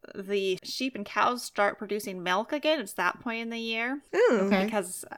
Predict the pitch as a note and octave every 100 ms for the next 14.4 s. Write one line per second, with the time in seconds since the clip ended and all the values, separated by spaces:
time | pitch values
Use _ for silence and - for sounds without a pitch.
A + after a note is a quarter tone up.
0 | - G3+ F3+ G3+ G#3+ A3+ - A#3+ B3 C4+
1 | C#4 C#4+ F#4+ E4+ E4 B3 B3 A#3 A#3 G3
2 | A3+ G#3+ G#3 G#3 G3 G3 F#3+ F3 F#3+ E3+
3 | F3 _ - F3+ F3+ F3+ G3 G3+ - A3+
4 | A#3 B3 B3+ B3+ A#3 A#3 - G#3 G#3+ -
5 | - E3+ A#2 - _ F#3 F#3 F3+ F#3 F3
6 | - - - - - - - - - G3
7 | - - D4 - F#4+ G#4 F#4 F4+ C#4+ -
8 | A3+ - A#3 A#3 A#3 A#3+ A#3 A3+ G#3 -
9 | F3 - _ - G#3 F#3+ F#3 F3 - -
10 | - F#3 F3+ F3 E3+ F3 F3 - - -
11 | _ _ - E4 - - F3 - - D#4+
12 | E4 E4+ - A3 F#3 F#3+ D#4+ F#4 A#3+ A#3+
13 | B3+ A#3+ A#3+ - C#4 - - - - F#3+
14 | F3+ C4 -